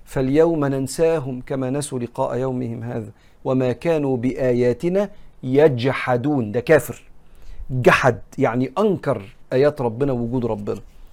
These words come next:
فبيقول له، كأنه بيقول له: "يا ابني، شايف أحوال الناس؟ خليك دايما القرآن بين عينيك.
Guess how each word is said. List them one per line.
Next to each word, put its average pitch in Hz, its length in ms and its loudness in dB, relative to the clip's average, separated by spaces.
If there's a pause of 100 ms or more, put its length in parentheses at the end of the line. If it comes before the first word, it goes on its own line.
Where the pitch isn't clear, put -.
(1400)
فبيقول 190 1040 8
له، 131 80 2
كأنه 143 360 -6
بيقول 127 280 -6
له: 117 160 -6
"يا 123 40 -4
ابني، 113 300 -6 (1120)
شايف 123 360 -6
أحوال 107 400 -10
الناس؟ 104 520 -12 (160)
خليك 117 360 -8
دايما 113 340 -4
القرآن 104 540 -10
بين 98 160 -10
عينيك. 92 520 -16